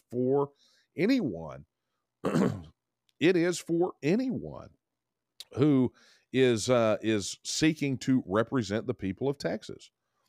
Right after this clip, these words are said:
Because, frankly, the people of Texas are sick and tired of having their interests considered last, right? So this, this idea that somehow Texans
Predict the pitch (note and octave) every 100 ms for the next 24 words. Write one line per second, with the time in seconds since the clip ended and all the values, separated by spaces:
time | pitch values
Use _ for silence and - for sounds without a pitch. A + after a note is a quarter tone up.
0 | _ _ D3+ D#3+ G3 - - - E3+ G#3
1 | F#3 F#3 D3 - _ - F3+ E3+ D#3+ -
2 | D#3+ D#3 C3 B2+ D3 C#3 B2 D3+ E3 D3
3 | C#3 _ - _ - A#2 C3 C#3+ D3 C3+
4 | C#3+ D#3 C#3 C3 C#3+ - C#3+ - D3+ D3+
5 | C#3+ D3+ F#3+ - - - _ _ _ _
6 | _ _ _ _ F#2+ C3 F3+ - _ _
7 | _ - A#2+ B2+ C#3+ - A2+ C#3 - -
8 | D3 D#3+ G2+ C3 A3 G3+ D3 A#2+ B2 A2+
9 | A#2 - - D#3 F3+ B2 A2 F#2+ F#2+ -
10 | _ _ - E3 F3 - D3+ C#3 A2